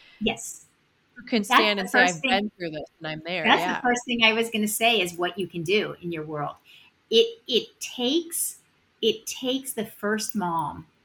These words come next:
Speaker 1: to speak. It takes that first mom. So when I wrote my book, um, a dear friend of mine was encouraging me to title my book,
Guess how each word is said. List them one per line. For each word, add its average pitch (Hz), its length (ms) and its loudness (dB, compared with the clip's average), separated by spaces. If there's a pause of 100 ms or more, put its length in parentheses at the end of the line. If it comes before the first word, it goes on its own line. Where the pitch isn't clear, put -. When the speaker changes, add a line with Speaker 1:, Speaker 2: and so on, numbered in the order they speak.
(120)
Speaker 1:
to 180 140 -8
speak. - 540 -8 (420)
It 196 160 -4
takes 247 320 -6
that 202 280 -2
first 190 260 -6
mom. 160 440 -8 (340)
So 214 320 2
when 202 180 2
I 262 180 6
wrote 269 260 -2
my 190 200 -2
book, 160 500 -2 (500)
um, 175 240 -2
a 196 80 0
dear 208 260 0
friend 208 320 -2
of 196 120 -8
mine 151 580 -4 (400)
was 156 600 2 (160)
encouraging 190 720 -2
me 151 300 -6 (340)
to 165 540 0 (480)
title 208 440 2
my 170 160 2
book, 156 480 -2